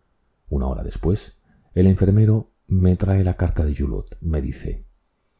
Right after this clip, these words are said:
"Procuraré ir a tu sala. Si fracaso, trata de venir a la mía.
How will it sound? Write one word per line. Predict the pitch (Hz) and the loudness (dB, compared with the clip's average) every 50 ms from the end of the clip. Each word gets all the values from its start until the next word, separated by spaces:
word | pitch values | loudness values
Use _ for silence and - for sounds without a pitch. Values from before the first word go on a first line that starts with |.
| _ _ _ _ _ | _ _ _ _ _
"Procuraré | - - - - - - - - - - - - | -4 -2 -2 -2 -4 -4 -4 -4 -2 -2 0 0
ir | 90 80 80 82 78 | 0 0 0 0 -2
a | 73 | -2
tu | - - | -4 -4
sala. | 78 - - 101 - - - - _ _ _ _ _ _ | -2 -2 -2 -2 -2 -4 -10 -14 _ _ _ _ _ _
Si | - - - 64 | -12 -8 -8 -6
fracaso, | - - - - - - - - - - - 71 - - - _ _ _ _ - | -6 -6 -8 -8 -8 -6 -4 -2 -2 -2 -2 -4 -8 -10 -14 _ _ _ _ -8
trata | - - 60 - - - | -6 -4 -4 -2 -2 -2
de | - - - | -2 -2 -2
venir | - 64 57 - - 80 69 | -2 -2 -2 0 -2 -2 -2
a | |
la | 67 65 60 | -2 -4 -4
mía. | 57 62 64 - - - | -2 -4 -4 -4 -8 -14